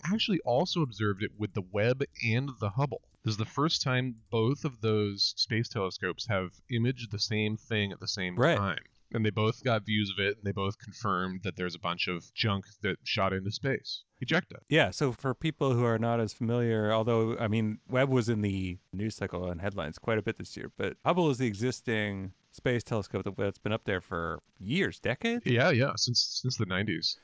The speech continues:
Speaker 2: Yeah, and then James Webb is the new hot shit telescope that just went up earlier this year.
Speaker 1: Yeah, yeah, just, just a couple months ago. Everybody is super excited about it. The vice president was at the, like, first image reveal. It was all very exciting.
Speaker 2: Yeah.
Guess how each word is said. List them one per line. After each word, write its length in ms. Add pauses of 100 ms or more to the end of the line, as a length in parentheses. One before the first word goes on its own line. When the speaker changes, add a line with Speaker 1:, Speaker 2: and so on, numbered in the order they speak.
(120)
Speaker 2:
Yeah, 300
and 200
then 420
James 260
Webb 200
is 80
the 120
new 580 (140)
hot 340
shit 420 (280)
telescope 800 (140)
that 140
just 180
went 140
up 180
earlier 320
this 180
year. 220 (120)
Speaker 1:
Yeah, 220
yeah, 200
just, 320
just 160
a 20
couple 160
months 260
ago. 120
Everybody 360
is 120
super 260
excited 420
about 280
it. 140 (100)
The 200 (200)
vice 240
president 500
was 140
at 200
the, 280 (160)
like, 240
first 400
image 340
reveal. 800
It 80
was 120
all 260
very 180
exciting. 460 (220)
Speaker 2:
Yeah. 160